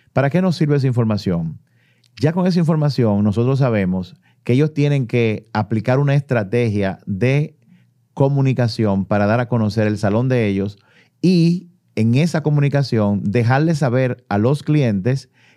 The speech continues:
que ellos tienen todos los servicios. Como tener variedad de servicios es lo que mueve a la gente a elegir un salón u otro,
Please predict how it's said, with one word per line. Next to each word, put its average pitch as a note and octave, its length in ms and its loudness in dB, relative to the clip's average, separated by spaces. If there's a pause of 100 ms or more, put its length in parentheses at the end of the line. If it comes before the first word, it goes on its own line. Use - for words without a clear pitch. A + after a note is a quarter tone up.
(100)
que B2 140 2
ellos C#3+ 220 2
tienen C3 460 0 (220)
todos B2 260 2
los G#2+ 140 0
servicios. - 580 -4 (600)
Como C#3 280 2
tener D3 340 0
variedad F3+ 320 2
de D#3+ 100 2
servicios A#2+ 600 0
es A#2+ 120 2
lo D3 140 2
que C#3+ 80 -2
mueve C3+ 220 0
a C3 40 0
la A#2+ 100 0
gente G2 380 -2
a F#2 60 -2
elegir G2+ 340 0
un B2+ 120 0
salón A#2 480 0
u B2+ 180 0
otro, B2 420 -2